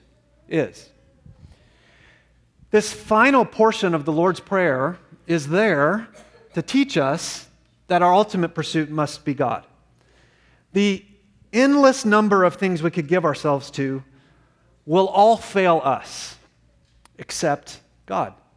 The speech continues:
Only God delivers. Only God follows through on the promise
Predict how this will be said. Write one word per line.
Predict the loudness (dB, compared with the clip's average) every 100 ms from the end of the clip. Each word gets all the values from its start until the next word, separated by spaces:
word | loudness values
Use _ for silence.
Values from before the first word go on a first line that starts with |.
| _ _ _ _ _ _ _ _ _ _ _ 0
Only | 2 4 2
God | 4 4 4
delivers. | 2 2 0 -10 -14 -18 -20 _ _ _ _ _ 0
Only | 2 4 0
God | 2 4 6 6 4 2 -2 -8 _ _
follows | -2 2 4 2 0
through | 2 2
on | 0
the |
promise | -4 -2 0 0 -2 -6 -10 -14